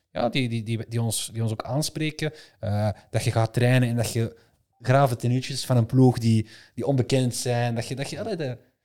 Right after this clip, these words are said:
dat je die zaken, dat dat ook allemaal moet kunnen, dat er een platform is om bepaalde, eh, eh, als je naar onze, naar onze Instagram-pagina kijkt, daar zie je...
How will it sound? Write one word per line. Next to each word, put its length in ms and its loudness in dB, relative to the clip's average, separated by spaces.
dat 140 -6
je 140 -2
die 160 4
zaken, 380 4
dat 120 0
dat 100 4
ook 140 2
allemaal 380 0
moet 220 -4
kunnen, 240 0
dat 120 -2
er 60 -4
een 60 -6
platform 440 0
is 200 0
om 240 0
bepaalde, 400 0
eh, 160 -4
eh, 60 -4
als 160 -6
je 60 -4
naar 100 2
onze, 300 -2
naar 100 -10
onze 140 -8
Instagram-pagina 720 -4
kijkt, 460 -8
daar 180 0
zie 160 2
je... 180 2